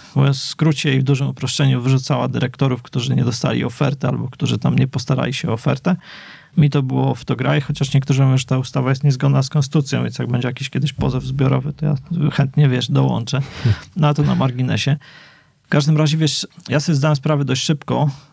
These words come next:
Speaker 1: że ja się nie nadaję do biurokratycznej struk-, y, struktury, nie,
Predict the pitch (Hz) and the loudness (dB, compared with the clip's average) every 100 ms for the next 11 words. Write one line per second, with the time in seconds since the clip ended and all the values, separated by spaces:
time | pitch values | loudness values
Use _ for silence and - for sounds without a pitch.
0 | - 117 117 127 143 139 139 131 131 123 | -8 -2 0 2 0 0 0 0 0 -2
1 | 117 113 127 120 120 123 - 117 107 - | -2 -4 -2 -2 -2 -2 -2 -2 -2 -4
2 | - - 123 - 131 123 127 - - 135 | -4 -4 -4 0 0 0 -2 -4 -6 -2
3 | - 135 135 139 135 123 | 2 2 2 2 0 -2